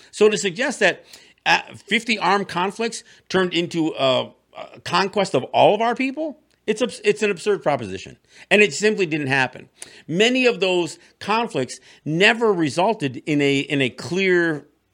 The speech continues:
surrender agreement or a capitulation to the point where we said, "Okay,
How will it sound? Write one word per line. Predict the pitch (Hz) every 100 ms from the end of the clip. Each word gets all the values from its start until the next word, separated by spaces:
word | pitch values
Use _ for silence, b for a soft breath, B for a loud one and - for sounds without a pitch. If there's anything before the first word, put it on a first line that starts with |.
| _
surrender | - - 147 123 151 175 165
agreement | 127 104 117 110 123 -
or | 131 127 131
a | 135 131 131
capitulation | - 151 151 147 143 147
to | 135
the | 123
point | 147 143 120
where | 123 117 B B
we | 127
said, | 127 143 139 B
"Okay, | 139 147 156 139 120